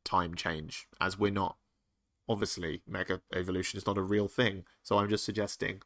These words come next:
ways that it could be initiated. I'm not necessarily explaining the timescales, because even I'm not pedantic enough to care that much.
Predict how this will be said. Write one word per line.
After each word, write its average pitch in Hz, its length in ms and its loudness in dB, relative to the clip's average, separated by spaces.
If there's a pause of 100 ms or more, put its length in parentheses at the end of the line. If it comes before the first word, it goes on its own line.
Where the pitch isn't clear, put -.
ways 147 240 2
that 127 120 0
it 117 80 -4
could 123 140 0
be 120 180 0
initiated. - 880 -4 (1120)
I'm 104 80 -4
not 95 120 2
necessarily 98 340 -2
explaining 95 400 -4
the 95 80 -6
timescales, 87 800 -2
because 98 280 -4
even 101 240 2
I'm 95 240 0
not - 180 -6
pedantic 92 480 -2
enough 87 280 -4
to 101 80 -4
care 87 320 -4
that 87 180 -6
much. 65 320 -6